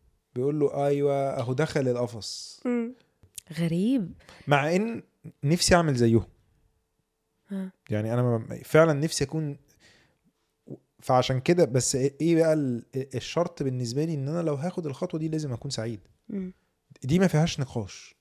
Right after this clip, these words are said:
Speaker 1: يعني ممكن ما أكونش بحب البنت، بس هيكون صعب جدًا إن أنا أتجوز وما أكونش سعيد.
Speaker 2: مم.
Speaker 1: دي واحدة من أهدافي الأساسية. لو أنا هاخد الخطوة دي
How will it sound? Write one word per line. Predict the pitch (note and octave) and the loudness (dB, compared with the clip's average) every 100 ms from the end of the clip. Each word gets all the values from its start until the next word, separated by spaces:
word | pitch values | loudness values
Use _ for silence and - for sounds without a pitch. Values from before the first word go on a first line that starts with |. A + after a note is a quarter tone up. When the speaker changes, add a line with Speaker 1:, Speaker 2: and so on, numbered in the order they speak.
| _ - | _ -10
Speaker 1:
يعني | B2 B2+ | -6 -4
ممكن | E3 G3 E3+ | -4 -4 -4
ما | C#3+ | -2
أكونش | D3 - | -4 -4
بحب | C#3+ D#3 D3 | -6 -4 -4
البنت، | A#2+ A2 G2 _ _ _ _ _ _ _ _ _ _ _ - | -4 -8 -10 _ _ _ _ _ _ _ _ _ _ _ -8
بس | A#2 - | -4 -2
هيكون | B2 F3+ | -4 -6
صعب | F3 E3+ D3 | -4 -4 -2
جدًا | C#3+ C#3 B2+ | -4 -4 -4
إن | |
أنا | B2+ C3 | -4 -4
أتجوز | C3 B2+ | -2 -4
وما | A#2 | -4
أكونش | A2 B2 A#2 | -10 -10 -10
سعيد. | G#2 G2 F#2+ _ A3+ F#3 | -10 -10 -14 _ -18 -12
Speaker 2:
مم. | F3+ E3+ _ - | -10 -10 _ 0
Speaker 1:
دي | C3 | 2
واحدة | C#3 D3 | 4 2
من | C3 A#2+ | -2 -2
أهدافي | G#2+ A2+ C3+ C3 | -2 2 2 0
الأساسية. | A2 - G#2+ A#2+ G#2+ G2 _ _ _ - | -4 -6 -6 -4 -6 -8 _ _ _ -6
لو | A2+ B2+ | -2 0
أنا | C#3 A2+ _ - | -2 -8 _ -12
هاخد | A#2+ B2 | -6 -6
الخطوة | A#2+ C#3+ - D3 | -6 -6 -4 -4
دي | G3+ | -4